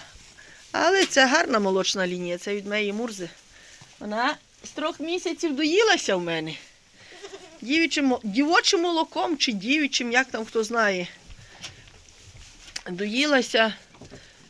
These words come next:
Поки покривати, то, е, до осені, то вона мені давала вже літр двісті,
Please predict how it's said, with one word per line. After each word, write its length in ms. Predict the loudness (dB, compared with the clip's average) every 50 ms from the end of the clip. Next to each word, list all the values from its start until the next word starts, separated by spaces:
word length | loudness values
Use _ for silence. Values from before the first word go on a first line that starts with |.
| _ _ _ _ -20 -20 -20 _ _ _ _ _ _ -6
Поки 260 | -4 -2 -2 -2 0
покривати, 640 | 2 2 0 2 2 2 4 6 6 6 6 4 2
то, 220 | 0 2 2 2 2
е, 180 | 2 2 2
до 520 | 2 2 2 2 4 4 4 2 2 0 0 2
осені, 500 | 4 4 4 4 0 -2 -2 -2 -2 -2
то 120 | -2 -2
вона 220 | -2 0 0 0
мені 220 | -2 -2 -2 -4 -2
давала 400 | -2 0 2 4 4 4 4 2
вже 160 | 0 -2 -2
літр 380 | -4 -4 -4 -2 -2 -2 -2 -4
двісті, 600 | -8 -8 -6 -6 -6 -8 -8 -8 -6 -6 -6